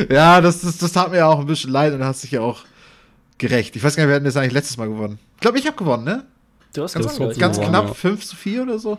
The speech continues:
Speaker 1: Ja.
Speaker 3: Ja.
Speaker 1: Mein heutiges Quiz wird also getreu dem Motto Quizzen ohne Dissen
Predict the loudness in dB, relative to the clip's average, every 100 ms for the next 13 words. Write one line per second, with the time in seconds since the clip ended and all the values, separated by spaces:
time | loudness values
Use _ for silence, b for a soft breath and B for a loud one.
0 | -8 -10 -10 -16 B B -20 _ -4 -4
1 | -4 B B B _ _ -2 2 4 4
2 | 2 -2 -4 -2 -2 0 2 2 2 -2
3 | 0 0 0 0 0 -2 -4 -4 0 0
4 | -2 -2 0 2 0 0 -2 -4